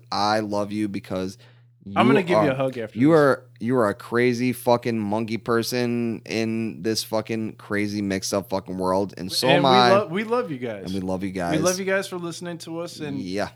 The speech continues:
Speaker 2: you're learning the same shit we're learning each and every week.
Speaker 1: Yes.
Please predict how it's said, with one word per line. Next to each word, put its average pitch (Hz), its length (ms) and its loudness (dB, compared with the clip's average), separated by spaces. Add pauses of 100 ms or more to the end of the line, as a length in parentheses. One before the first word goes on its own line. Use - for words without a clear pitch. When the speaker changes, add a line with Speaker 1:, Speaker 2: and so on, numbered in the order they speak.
(160)
Speaker 2:
you're 160 240 -2
learning 185 340 -4
the 160 60 -6
same 165 280 -6
shit 160 220 -8
we're 160 140 -4
learning 143 360 -4
each 131 180 -6
and 131 100 -10
every 120 200 -8
week. 92 180 -6
Speaker 1:
Yes. 87 440 -2